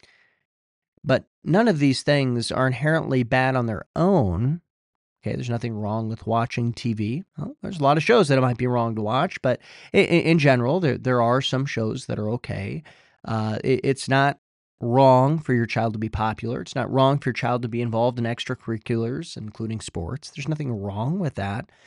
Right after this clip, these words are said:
None of these are bad in and of their own, but they are bad if you worship them or if you allow your child to worship them.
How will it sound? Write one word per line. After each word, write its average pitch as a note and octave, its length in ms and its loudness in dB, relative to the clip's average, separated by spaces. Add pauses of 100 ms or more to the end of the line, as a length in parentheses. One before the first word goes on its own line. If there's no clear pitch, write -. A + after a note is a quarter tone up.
(360)
None F#3+ 160 4
of G3+ 100 0
these G3 200 2
are E3+ 120 6
bad D#3+ 460 6
in D#3 220 0
and D#3+ 140 2
of C#3+ 100 4
their C3 240 2
own, B2+ 380 4
but B2+ 160 0
they B2+ 100 2
are F#3+ 320 4
bad B2+ 320 2
if C3 140 -4
you C3 160 4
worship E3+ 440 0
them C3+ 280 0 (240)
or D3+ 180 4
if E3 100 -4
you F3 140 6
allow D3+ 300 4
your F3 180 2
child F#3+ 800 2 (140)
to C3+ 120 4
worship A#2+ 440 2
them. C3+ 260 4